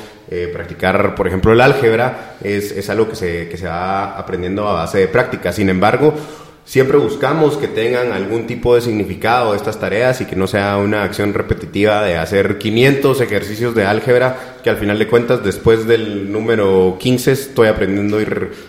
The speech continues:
exactamente lo mismo y simplemente se vuelve una tarea monótona. Entonces, em, sí buscamos que esto potencie el aprendizaje de los estudiantes,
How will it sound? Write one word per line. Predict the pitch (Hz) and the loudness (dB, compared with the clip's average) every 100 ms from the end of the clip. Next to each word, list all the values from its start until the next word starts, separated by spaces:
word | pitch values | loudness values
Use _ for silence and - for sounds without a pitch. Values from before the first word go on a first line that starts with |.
| - - | -14 -8
exactamente | 92 101 - 107 107 110 | -2 -2 0 2 2 2
lo | 110 | 2
mismo | 98 107 123 123 | 2 2 4 2
y | |
simplemente | 85 95 98 98 95 | 0 -2 0 -2 -2
se | 101 | 0
vuelve | 90 90 | 0 2
una | 98 95 | 0 -2
tarea | 78 85 90 80 - - - | -4 -2 -2 -4 -10 -18 -8
monótona. | 95 98 120 117 90 85 | 0 4 4 4 -2 -2
Entonces, | 87 101 101 117 117 - | -4 -4 0 0 0 -4
em, | 92 90 90 87 87 90 | -4 -2 0 -2 -4 -8
sí | - 113 | -6 0
buscamos | 120 117 123 123 135 - | 0 2 2 2 2 0
que | 104 95 - - - | -2 -2 -4 -14 -8
esto | 107 113 - 131 - - - - - _ _ - | -4 -4 0 0 0 -10 -18 -20 -20 _ _ 0
potencie | 113 - 131 151 147 123 104 - | 0 2 2 2 2 -4 -6 -8
el | 98 | -4
aprendizaje | 98 95 95 87 - 120 127 127 | -2 -2 -2 -4 -2 -4 0 -2
de | 101 | 0
los | 98 | -2
estudiantes, | 92 - 87 92 113 127 147 | -4 -8 -2 0 0 0 -2